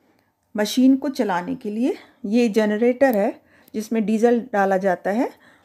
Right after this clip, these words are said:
और डीजल जनरेटर से ही चलता है और बिजली बनाता है।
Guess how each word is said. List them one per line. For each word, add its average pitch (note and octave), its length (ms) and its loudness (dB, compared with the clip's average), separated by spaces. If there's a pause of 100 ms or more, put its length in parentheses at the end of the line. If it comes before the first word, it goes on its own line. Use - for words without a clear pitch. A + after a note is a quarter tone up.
और F#3 300 -2
डीजल A3 460 -2 (520)
जनरेटर G#3+ 580 -2
से A#3+ 160 -2
ही B3+ 160 2
चलता F#3 380 -6
है B3 120 -2
और C4+ 80 2
बिजली G#3+ 380 -4
बनाता F3+ 420 -6
है। D3+ 220 -16